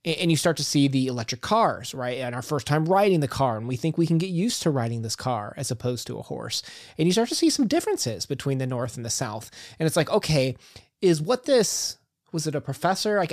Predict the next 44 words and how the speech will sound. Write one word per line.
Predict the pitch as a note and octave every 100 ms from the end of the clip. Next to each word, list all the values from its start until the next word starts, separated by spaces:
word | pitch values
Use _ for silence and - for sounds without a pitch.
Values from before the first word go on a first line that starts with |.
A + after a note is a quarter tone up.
| C#3+
can't | D3+ C3
remember | C3 B2+
what | B2 B2
the |
guy's | B2 B2 A#2+
title | - B2+ B2+ A#2+
was | A#2+ B2 -
that, | A#2 -
that | C3+ -
sold | - - E3 E3 D#3
the | C#3 C3+
vision, | A#2+ C3+ C3+ A#2 A2+ G2+ G#2 A#2+ _
the | B2+
snake | D#3 D3 C3
oil, | C3+ C#3
soil | - - D3 C#3+ C3+
sale-, | - C#3 C3+ C3+
snake | - E3+ G3 -
oil | D#3+ D3+ C#3+
salesman | - D3+ C#3+ B2 A2+
in | A#2+
the |
beginning. | A2+ A#2+ B2+ A2 A2 - - - - - -
Is | E3 D#3+ C#3
his | - A3+ C#4
promise | - F#3 E3+ E3+ C#3+
of | C#3
how | A#2+ C#3
different | C#3 D3+ C#3+ C#3
the | C3
North | B2 C3 B2 C#3
is | C3+ A#2
really | B2+ D3 D3
gonna | C3+ B2 A#2
be | A#2
true? | A#2 C3+ G#2+
Because | G#2 B2 A2
already | D3 F3 E3+ C4 G#3
we | C#3+
see | C3+ D3+
a | D3
lot | C#3 C3+
of | B2
differences | G3+ C#4 E3+ C3 B2